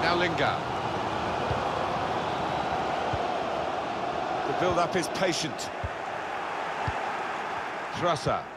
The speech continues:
Steven. Dale Stevens. And it's going to be his throw here.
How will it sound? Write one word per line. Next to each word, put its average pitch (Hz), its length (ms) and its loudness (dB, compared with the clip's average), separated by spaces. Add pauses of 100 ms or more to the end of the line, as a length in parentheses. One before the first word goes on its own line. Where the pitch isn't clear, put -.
(1000)
Steven. 165 480 0 (2000)
Dale 143 200 0
Stevens. 139 580 -2 (1900)
And 90 140 -2
it's - 120 -4
going 107 200 -2
to - 160 -8
be 98 220 0
his 131 200 0
throw 113 320 2
here. 131 240 2